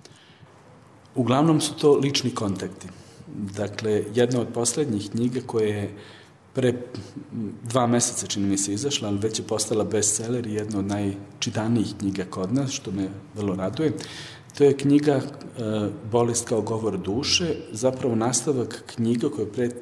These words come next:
pre godinu dana izašla, isto postala bestseller, Bolest kao put. Dakle, pre trideset godina je ta knjiga ugledala prvi put svetlost dana u Nemačkoj,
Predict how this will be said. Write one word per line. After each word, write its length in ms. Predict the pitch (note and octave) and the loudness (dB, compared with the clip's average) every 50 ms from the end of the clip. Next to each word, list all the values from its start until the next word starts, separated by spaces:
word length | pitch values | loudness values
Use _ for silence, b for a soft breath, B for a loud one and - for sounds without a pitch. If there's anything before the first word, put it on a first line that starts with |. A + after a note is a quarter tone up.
| - - | -14 -6
pre 140 | - C3+ A#2+ | -4 0 2
godinu 340 | A2+ A#2 A2+ A#2 G#2+ G2+ F#2+ | 2 2 2 2 2 2 2
dana 280 | F#2+ F#2+ G#2 G#2+ G2+ | 0 0 0 2 0
izašla, 380 | F#2+ F#2+ G#2+ C3 B2+ - - G#2 | 0 0 0 -2 -2 -2 -2 -4
isto 300 | G#2 G#2 - - G#2 F#2 | -4 -6 -4 -4 -4 -4
postala 400 | F#2 - G#2+ G2 - - G#2+ G2 | -4 -6 -8 -8 -6 -4 -4 -4
bestseller, 560 | F#2 G#2 G2+ - - - A#2+ B2 B2+ B2 B2 B B B B B B B B B | -4 -2 -2 -2 -2 0 0 0 0 0 -2 B B B B B B B B B
Bolest 540 | G#2+ G2 A2 A2+ A#2 A#2 A2+ A2+ - - - - | -8 -2 0 0 2 2 2 0 -2 -2 -6 -10
kao 520 | - A#2 A2 G#2 G#2 G2+ G2+ G2+ G2+ G2+ G2+ - - - - - | -8 -6 -4 -4 -2 -2 -2 -4 -4 -6 -10 -14 -20 -20 -20 -10
put. 420 | - B2 G#2+ F2+ - - - - - - - - B B B B B B B B B B - | -6 -6 -6 -6 -6 -10 -14 -16 -18 -20 -20 -20 B B B B B B B B B B -8
Dakle, 500 | A2+ G#2+ A2+ A2 A2+ - A#2 A2+ A2 G#2 - - - - - - - - - | -2 -2 -2 -2 -2 -2 -4 -2 -2 -4 -6 -8 -14 -18 -20 -20 -20 -20 -4
pre 140 | - - C#3+ | 2 4 4
trideset 500 | C#3 - C3+ C#3+ C#3+ D3+ - - A#2+ B2 | 4 4 2 0 2 2 0 0 0 0
godina 380 | A#2+ B2+ B2+ B2+ B2 A2 G2+ F#2+ | 2 2 2 4 2 2 2 0
je 120 | F#2+ - | -2 -2
ta 120 | - A2 G2+ | -4 -6 -6
knjiga 400 | - - B2 A#2+ A#2+ A2 A2 A2 | -4 0 2 2 2 2 0 -2
ugledala 420 | G#2 A2 A#2+ A#2+ A2+ A#2 G#2 G2+ | -2 0 0 0 0 0 -2 -2
prvi 300 | G#2 - A#2 A2 G#2 - | -2 -2 -2 -2 -2 -2
put 160 | - A#2 G#2+ | -4 -4 -2
svetlost 420 | - A2+ G#2+ - - G#2+ F#2+ F#2 G2+ | -2 -2 -2 -2 -2 -4 -6 -4 -4
dana 240 | G#2+ G#2+ G#2 F#2+ | -2 -2 -2 -2
u 60 | F2+ F2 | -2 -2
Nemačkoj, 560 | F2 F2+ F#2 A2+ B2 - - - F3 E3 | -2 -2 -4 -4 -4 -6 -4 -2 -2 -2